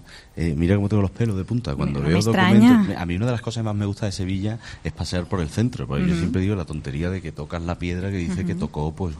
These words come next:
Speaker 1: algún, algún tío en el siglo quince o en el siglo catorce, ¿no?
Speaker 2: <laughs> Sí.
Speaker 1: Y al final es que te lo tenemos, bueno, nos
Speaker 2: Ujú.
Speaker 1: separa un cristal, pero las tenemos aquí. ¿Qué te ha parecido la exposición?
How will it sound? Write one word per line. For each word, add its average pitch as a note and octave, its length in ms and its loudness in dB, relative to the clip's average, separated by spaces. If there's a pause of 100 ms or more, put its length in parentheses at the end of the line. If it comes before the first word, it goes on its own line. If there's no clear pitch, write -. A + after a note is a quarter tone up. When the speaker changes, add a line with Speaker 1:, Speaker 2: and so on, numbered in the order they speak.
Speaker 1:
algún, C2+ 320 -8
algún C#2+ 260 -8
tío F2+ 220 -4
en F#2 80 -2
el D#2 80 -8
siglo D#2+ 320 -6
quince G#2+ 320 -2
o A#1 100 -4
en C2 60 -6
el B1+ 80 -6
siglo D4+ 220 0
catorce, - 440 4
¿no? - 60 -6
Speaker 2:
<laughs> E4+ 100 2 (480)
Sí. - 40 -2
Speaker 1:
Y - 20 4
al F2 80 2
final D#2 340 -2
es F2 80 0
que - 140 -4
te - 100 -6
lo A2+ 120 4
tenemos, F2 340 -2
bueno, F2+ 320 2
nos C#2 200 0
Speaker 2:
Ujú. - 100 2
Speaker 1:
separa D2+ 220 2
un F2 100 2
cristal, E2+ 440 -2 (320)
pero E2 100 2
las C#2 120 2
tenemos D2 340 -2
aquí. E2 140 -2
¿Qué F2 100 -2
te F#2 80 0
ha D#2+ 40 -2
parecido F#2+ 360 2
la F#2+ 60 0
exposición? F#2+ 500 -4